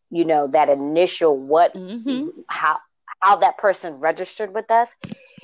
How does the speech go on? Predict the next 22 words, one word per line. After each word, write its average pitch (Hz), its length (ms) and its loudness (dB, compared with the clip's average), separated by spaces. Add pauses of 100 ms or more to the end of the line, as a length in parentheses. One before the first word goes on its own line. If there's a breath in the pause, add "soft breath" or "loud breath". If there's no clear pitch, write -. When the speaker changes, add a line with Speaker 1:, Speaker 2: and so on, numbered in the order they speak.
(140 loud breath)
Speaker 1:
it 190 140 -4
was - 400 -14 (380)
so, 175 720 0 (960)
it 190 140 2
was 175 240 -6
just 165 560 -2
an 165 160 -10 (160)
awesome 147 440 -2
experience. 139 840 -10
And, 147 400 -4
um, 135 400 -4 (280 loud breath)
and 160 220 2
for 147 600 2
me 190 260 2
to 202 80 0
be 202 140 -4
sitting 180 340 -2
around 165 320 -4
some 165 180 -6
ladies 151 340 -4
who 147 180 0
I, 139 140 0